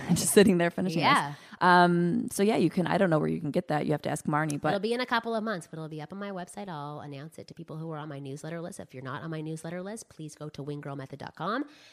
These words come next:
Speaker 2: and sign up for it. And then I'm sure in some way, Kristen will have it available on her website as well, which is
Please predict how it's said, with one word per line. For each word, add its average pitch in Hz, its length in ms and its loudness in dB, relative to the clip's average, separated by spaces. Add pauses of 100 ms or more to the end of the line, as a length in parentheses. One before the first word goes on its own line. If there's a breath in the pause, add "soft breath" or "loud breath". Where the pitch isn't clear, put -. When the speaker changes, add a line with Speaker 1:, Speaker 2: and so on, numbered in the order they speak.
(100 loud breath)
Speaker 2:
and 151 160 -10
sign 143 280 -6
up 135 160 -8
for 196 180 -6
it. 277 300 -6
And 151 260 -14
then 147 420 -12
I'm 160 120 -14
sure 190 240 -14
in 165 200 -14
some 196 300 -18
way, 151 260 -14
Kristen 156 360 -18
will 156 160 -20
have - 160 -16
it - 60 -18
available - 540 -18 (840)
on 156 140 -10
her 135 540 -14 (140)
website - 360 -16
as 151 100 -16
well, 160 340 -6
which 151 240 -8
is 151 520 -10